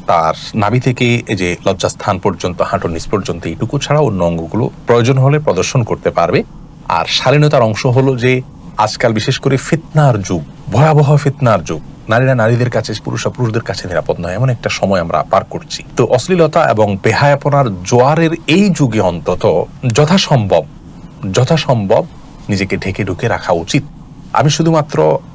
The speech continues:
আইনের কথা বললাম যে এইটুকু by law ঢাকতে হবে, আর বাকি অঙ্গগুলো প্রয়োজন হলে দেখাতে পারবে। কিন্তু যেহেতু আমরা একটা ফিতনার সময় পার করছি,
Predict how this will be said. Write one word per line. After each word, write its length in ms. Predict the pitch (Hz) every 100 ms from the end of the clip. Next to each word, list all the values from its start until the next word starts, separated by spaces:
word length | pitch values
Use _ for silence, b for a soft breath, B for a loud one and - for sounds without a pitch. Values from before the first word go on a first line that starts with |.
| - -
আইনের 340 | - 135 170 151
কথা 260 | 107 92
বললাম 320 | 85 80 78 82
যে 120 | 90 -
এইটুকু 640 | 131 123 160 160 190 247 - - - -
by 320 | 98 95 90 85
law 420 | 120 151 175 190 - -
ঢাকতে 320 | 135 - 110
হবে, 220 | - 73 - - - - B B -
আর 160 | 101
বাকি 320 | 90 123 127 170
অঙ্গগুলো 480 | 156 170 175 202
প্রয়োজন 600 | 202 - 151 185 196 269 240
হলে 280 | - 127
দেখাতে 320 | 101 92 85 85
পারবে। 320 | 82 - - - -
কিন্তু 380 | 202 240 113 120 B -
যেহেতু 560 | 107 131 170 196 165 151
আমরা 200 | 92 92
একটা 140 | -
ফিতনার 460 | - 151 147 185 190
সময় 280 | - 123 101
পার 200 | 92 -
করছি, 400 | 85 - -